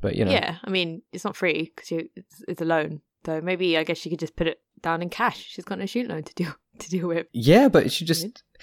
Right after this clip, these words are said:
Speaker 1: it's weird, man. That is,
Speaker 2: It is weird.
Speaker 1: that
Speaker 2: I'm
Speaker 1: is
Speaker 2: guessing,
Speaker 1: very
Speaker 2: like, it
Speaker 1: strange.
Speaker 2: it could, I don't know, can it be, are they allowed to sell that stuff on eBay?
Speaker 1: Maybe. There's always gonna be a loophole.
Speaker 2: Yeah.
Speaker 1: That's
Speaker 2: I mean,
Speaker 1: it.
Speaker 2: it's her body, uh, and she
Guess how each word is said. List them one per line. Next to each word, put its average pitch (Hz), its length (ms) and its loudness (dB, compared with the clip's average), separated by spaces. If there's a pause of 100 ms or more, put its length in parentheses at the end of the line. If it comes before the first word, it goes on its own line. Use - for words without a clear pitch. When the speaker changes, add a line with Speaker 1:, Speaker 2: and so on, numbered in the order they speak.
(120)
Speaker 1:
it's 147 260 8
weird, 135 360 10
man. 127 300 8 (120)
That 127 200 8
is, 110 180 8
Speaker 2:
It 277 60 0
is 269 100 -8
weird. 196 380 -2 (920)
Speaker 1:
that 143 180 8
Speaker 2:
I'm 120 120 10
Speaker 1:
is 135 160 12
Speaker 2:
guessing, 117 80 4
Speaker 1:
very 120 200 10
Speaker 2:
like, 104 80 8
it 95 40 4
Speaker 1:
strange. 101 480 6 (200)
Speaker 2:
it - 180 -2 (220)
could, 214 300 -8 (180)
I 226 100 -14
don't 339 180 -12
know, 311 140 -8
can 226 180 -10
it 285 140 -10
be, 285 180 -12
are 240 80 -8
they 269 140 -8
allowed 254 280 -8
to 233 140 -12 (140)
sell 190 300 -8
that 285 140 -10
stuff 320 220 -10
on 330 80 -10
eBay? 359 300 -6 (540)
Speaker 1:
Maybe. 202 460 4
There's 156 180 6
always 233 180 6
gonna 131 140 6
be 107 100 6
a 101 40 4
loophole. 92 540 2
Speaker 2:
Yeah. 202 300 -8
Speaker 1:
That's 113 180 -2
Speaker 2:
I - 40 6
mean, 110 100 8
Speaker 1:
it. - 40 2
Speaker 2:
it's 180 140 -6
her 185 160 -2 (120)
body, 175 520 -4 (100)
uh, 165 360 -6 (260)
and 156 240 -12 (220)
she 180 180 -10